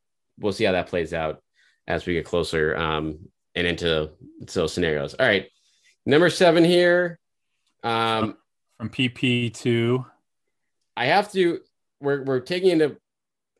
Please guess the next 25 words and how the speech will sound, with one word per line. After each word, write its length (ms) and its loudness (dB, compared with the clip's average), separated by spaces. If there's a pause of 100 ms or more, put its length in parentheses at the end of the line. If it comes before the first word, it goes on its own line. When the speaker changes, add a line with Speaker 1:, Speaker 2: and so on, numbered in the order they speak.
(220)
Speaker 1:
recent 320 -8
play 180 0
into 100 2
account. 340 -2 (200)
I 80 -2
want, 260 0 (680)
if 120 0
this 80 -2
Speaker 2:
T 60 6
T? 20 4
Speaker 1:
guy's 180 2
plays, 120 2
Speaker 2:
No? 100 6
Speaker 1:
it's, 200 -2
it's, 160 -8
it's 160 -6
Fournier 440 -2 (120)
for 120 -6
me 220 -8 (120)
right 180 -4
now. 180 -6 (960)
Because 380 2
Speaker 2:
Okay. 100 -6
Speaker 1:
you 100 6
just, 140 2